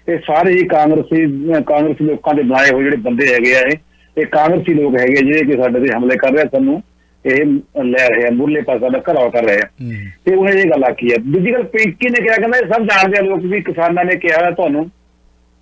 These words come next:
Speaker 1: ਕਿ ਤੁਸੀਂ ਘਰ ਰਹੋ, ਰੈਲੀਆਂ ਨਾ ਕਰੋ, ਜੇ ਤੁਸੀਂ ਸਾਡਾ ਸੰਘਰਸ਼ ਚੱਲ ਰਿਹਾ ਜਾਂ ਕੰਮ ਨਾ ਕਰੋ, ਤੁਸੀਂ ਕਰਦੇ ਹੋ।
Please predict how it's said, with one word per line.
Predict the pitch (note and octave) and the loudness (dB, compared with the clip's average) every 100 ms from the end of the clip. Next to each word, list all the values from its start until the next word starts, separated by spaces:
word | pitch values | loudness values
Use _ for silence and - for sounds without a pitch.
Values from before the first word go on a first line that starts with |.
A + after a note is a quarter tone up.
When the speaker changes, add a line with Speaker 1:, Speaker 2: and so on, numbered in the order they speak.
| _ _ - | _ _ -4
Speaker 1:
ਕਿ | D3+ | -4
ਤੁਸੀਂ | - C#3+ E3+ F3+ - _ - _ D3+ | -2 -4 -2 -4 -8 _ -20 _ -4
ਘਰ | B2+ | 0
ਰਹੋ, | D#3 E3+ G#3 A3 _ - | 2 2 0 -2 _ -2
ਰੈਲੀਆਂ | D3+ D#3 E3 | 0 2 2
ਨਾ | D#3+ D3+ | 2 2
ਕਰੋ, | D3+ E3 F3 G#3+ - _ _ D3 | 2 0 0 -2 -6 _ _ -2
ਜੇ | D3+ | -2
ਤੁਸੀਂ | D3 | -2
ਸਾਡਾ | D3 D#3 | -2 -2
ਸੰਘਰਸ਼ | D#3 E3 C3+ - | -2 -2 -2 0
ਚੱਲ | C#3+ D3 | 0 2
ਰਿਹਾ | D#3 | 2
ਜਾਂ | D3 D3 | 2 2
ਕੰਮ | C#3+ C3+ | 2 2
ਨਾ | B2+ | 2
ਕਰੋ, | A#2+ B2+ | 2 0
ਤੁਸੀਂ | D#3 F3 A3 | -2 -2 0
ਕਰਦੇ | F#3+ F#3 | 0 2
ਹੋ। | G#3+ | 0